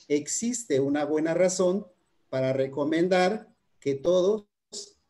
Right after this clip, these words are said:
lean el libro. Por último, como ejercicio pedagógico, el libro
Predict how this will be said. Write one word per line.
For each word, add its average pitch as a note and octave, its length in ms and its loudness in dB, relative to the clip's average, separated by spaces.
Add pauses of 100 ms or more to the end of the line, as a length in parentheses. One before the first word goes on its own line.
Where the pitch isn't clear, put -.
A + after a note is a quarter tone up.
(120)
lean C#3+ 480 0
el B2+ 160 2
libro. A2+ 500 -4 (1200)
Por F#3+ 180 4
último, D#3 640 0 (1300)
como E3 580 2
ejercicio F3 1400 2
pedagógico, D#3+ 1200 0 (720)
el F3+ 220 4
libro G#3 760 4